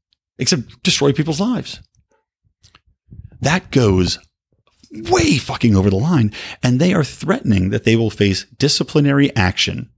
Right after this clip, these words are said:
I E probably getting your license suspended. We are talking about medical doctors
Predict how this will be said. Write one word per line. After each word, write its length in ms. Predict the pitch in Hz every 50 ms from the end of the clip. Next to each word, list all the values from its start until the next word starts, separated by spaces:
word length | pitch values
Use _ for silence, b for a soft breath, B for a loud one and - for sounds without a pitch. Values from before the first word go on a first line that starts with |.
| b b b b b b b b b b b b b
I 280 | - 120 131 143 135 131 -
E 420 | 123 104 95 92 90 90 90 95 - _ _ -
probably 400 | - 120 110 104 104 104 107 98
getting 220 | 85 101 90 92 92
your 100 | 87 90
license 460 | 90 90 90 87 - - 117 - -
suspended. 480 | - 110 - - - 90 90 - - _ _ _ _ _ _ _ _ _ _ _ _ _ _ _ _ _ _ _ _ _ _ _ _ b b b b b b b b b _ _ _ _ _ _ -
We 180 | 139 185 208
are 60 | 214
talking 380 | 160 - 156 139 123 - 120 110
about 460 | 98 90 98 92 90 90 90 - - _ _ _ _ _ _ _ _ _ -
medical 380 | 98 101 113 147 151 143 143
doctors 580 | 110 101 92 90 92 - - - - - - -